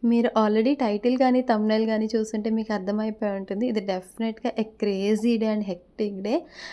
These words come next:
But yeah, నేను మీ అందరికీ కూడా యూజ్‌ఫుల్ అవుతుందని వీడియో చేశాను.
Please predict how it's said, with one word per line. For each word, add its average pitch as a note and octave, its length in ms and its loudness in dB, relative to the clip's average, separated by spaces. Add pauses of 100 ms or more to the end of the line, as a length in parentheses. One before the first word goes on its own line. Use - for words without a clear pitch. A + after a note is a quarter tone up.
(180)
But B3+ 140 4
yeah, A#3+ 220 2 (160)
నేను A3+ 260 2
మీ A3 120 2
అందరికీ G#3+ 400 -2
కూడా A3+ 220 0
యూజ్‌ఫుల్ A3 540 2
అవుతుందని A3 540 2
వీడియో G#3 400 0 (100)
చేశాను. G#3 420 -4